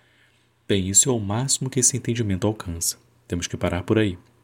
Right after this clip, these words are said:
Mas e se tentarmos analisar isso do ponto de vista da ciência do plasma? Há a gravidade do plasma da Terra puxando o pé ou o plasma do corpo em direção a si mesmo, e isso nos impede de flutuar por aí.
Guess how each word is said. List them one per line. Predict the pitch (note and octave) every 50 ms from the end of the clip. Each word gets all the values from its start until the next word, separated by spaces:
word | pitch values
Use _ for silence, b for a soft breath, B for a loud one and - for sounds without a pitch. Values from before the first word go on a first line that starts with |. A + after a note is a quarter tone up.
| - B B B B B B B B B B B B B -
Mas | - C#3 D3
e | - F3
se | - - -
tentarmos | - G3 F3 - D3+ C#3+ C#3+ C#3
analisar | B2+ B2 B2 B2+ A#2 G2+ F#2 G2+ G2+ G2 G2+
isso | A2 - -
do | - A#2
ponto | - - A2+ A#2+ A#2+ -
de | - G#2+ F#2+
vista | F2 G#2 G#2 - - A#2+
da | A2+
ciência | A2 - - G#2+ F#2+ G2 A#2 D3 - - C#3
do | B2 A#2+
plasma? | - - D#2+ D#2+ D#2 - - _ - _ _ _ _ _ _ _ _ _ _ _ _ _ _ _ _ _ _ _ _ _ _ _ _ _ -
Há | F2 F2+ F2
a |
gravidade | E2 F2 F2 E2+ - F#2+ E2 E2+ E2+ E2+ E2+
do | - F2+
plasma | - - F2 D#2+ D#2+ F2+
da | F2 F2+ F2+
Terra | - - A2+ B2+ C3 C#3+
puxando | - - D3 - - - G2+ F#2
o | F#2
pé | - - - G2+ C3 E3+ - _
ou | - A2 B2 D3+
o | D#3+
plasma | - - G2+ F#2 F#2 F#2 F#2 F#2+
do | F#2 F#2+
corpo | - - F#2+ G2 A2 - - - - -
em | - D3
direção | C3+ - C#3+ - D3 C3+ - - A2+ G2 F#2+
a |
si | F#2 - - - E3
mesmo, | E3 C3+ C3 A#2+ A#2+ C3+ C3 C#3 - b b b b b b b b b
e | B2 A2+ A2
isso | A#2+ - -
nos | C#3+ C3 A#2+
impede | C#3 C#3 C3+ - G#2+ G2+ G2
de | G#2 G#2+
flutuar | - - B2+ A#2+ - C#3+ B2+ C3+ D3 -
por | - G#2+ F2+
aí. | F2+ E2 D#2+